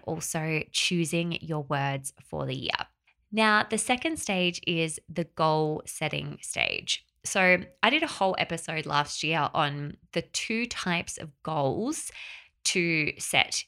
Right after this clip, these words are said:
in your business. So you might wanna go back and check that out. The episode is called The Secret to Creating Goals That Get You Everything You Want. So go back and check out that episode. We'll link it directly in the show notes as well. In it, I talk about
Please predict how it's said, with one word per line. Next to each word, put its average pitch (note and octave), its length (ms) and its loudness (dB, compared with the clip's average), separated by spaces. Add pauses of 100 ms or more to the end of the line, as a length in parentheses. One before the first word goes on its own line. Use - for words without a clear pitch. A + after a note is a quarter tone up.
in E3+ 100 0
your D3+ 80 2
business. - 380 -4
So - 120 -2
you F#3 120 2
might F#3 160 4
wanna C4 160 -2
go G3+ 80 -2
back F3+ 180 -4
and E3+ 100 -4
check - 200 -2
that - 120 0
out. - 220 6
The G#3 180 -4
episode A#3 460 0
is - 160 -4
called F#3 540 -2
The F3+ 120 -6
Secret - 580 -4
to B3 100 -6
Creating A#3+ 480 -2
Goals F3 320 2
That - 180 -2
Get - 140 -8
You F3+ 160 -4 (200)
Everything F3+ 880 -2
You E3 280 -4
Want. D3+ 520 -4 (360)
So - 180 0
go F#3 180 2
back G3+ 220 2
and A3+ 100 -2
check G#3 200 -4
out - 160 2
that - 160 2
episode. E3+ 580 0 (140)
We'll F#3 160 -4
link F#3 240 -4
it - 80 -6
directly E3+ 360 -2
in E3 120 0
the E3 40 -2
show E3 220 0
notes D3+ 340 -2
as E3+ 120 -6
well. G#3+ 420 4 (220)
In C#4+ 180 8
it, A3 380 10
I F#3+ 80 8
talk G#3+ 220 0
about G#3+ 220 2